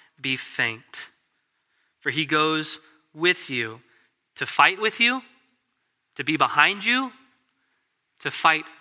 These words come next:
for you. Our sovereign God is the one that fights our battles.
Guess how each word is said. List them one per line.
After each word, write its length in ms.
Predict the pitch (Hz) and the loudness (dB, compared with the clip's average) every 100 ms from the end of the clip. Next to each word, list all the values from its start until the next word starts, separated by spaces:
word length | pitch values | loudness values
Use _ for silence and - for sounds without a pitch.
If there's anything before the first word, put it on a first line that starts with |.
| _ | _
for 800 | - - - 180 208 143 107 - _ _ _ _ | -12 -8 -2 -2 0 -2 -4 -10 _ _ _ _
you. 280 | 131 110 95 104 _ _ _ _ _ _ _ _ _ | -10 -10 -10 _ _ _ _ _ _ _ _ _ _
Our 360 | - 180 214 214 | 2 4 4 0
sovereign 720 | - - 190 180 175 165 147 | 0 0 4 4 4 0 0
God 500 | 131 139 139 117 104 - - _ | 0 2 4 0 -4 -16 -20 _
is 180 | 147 135 | -8 -4
the 80 | 139 | -4
one 240 | 135 127 | -2 -2
that 140 | 127 | -4
fights 680 | - - - 160 127 - - - | -8 -8 0 2 2 -4 -8 -4
our 140 | 127 123 | -4 0
battles. 320 | 117 110 | 0 -2